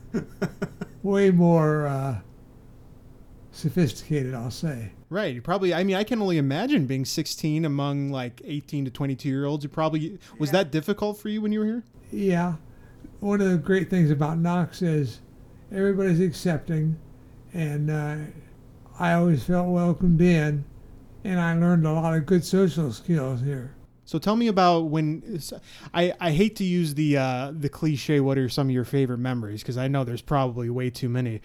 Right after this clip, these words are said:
Speaker 1: So I'll ask you about a specific one then. Um, what was, can you describe, uh, Flunk Day for me? Was that, was that, like, a big roaring thing back in sixty-three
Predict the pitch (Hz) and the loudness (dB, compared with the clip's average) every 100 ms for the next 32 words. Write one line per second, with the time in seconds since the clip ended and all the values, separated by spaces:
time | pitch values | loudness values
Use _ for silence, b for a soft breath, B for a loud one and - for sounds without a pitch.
0 | B B 165 156 165 190 - 165 147 135 | B B 4 6 6 4 2 0 2 -2
1 | - 127 - 151 127 120 107 107 107 107 | -6 -10 -8 -8 -8 -12 -12 -12 -12 -14
2 | 113 B B B 143 127 123 123 131 - | -16 B B B -4 -4 -6 -10 -12 -8
3 | 151 269 302 240 - 202 240 - 220 214 | -4 -2 -2 -6 -4 -6 -4 -6 -4 -2
4 | 196 202 180 170 165 - 254 - - 196 | 0 0 2 0 -2 -8 -16 -8 -2 -2
5 | 208 143 113 123 110 104 95 - 139 127 | 0 -2 -4 -6 -8 -10 -14 -6 -4 2
6 | 170 196 214 247 180 156 180 196 190 160 | 4 4 0 -4 -2 2 2 2 2 2
7 | 139 165 151 156 160 160 147 160 160 151 | 4 4 6 4 6 4 2 2 4 4
8 | 151 147 156 147 143 - 156 - 156 156 | 4 4 2 4 2 0 -4 -2 -4 -2
9 | 165 | -2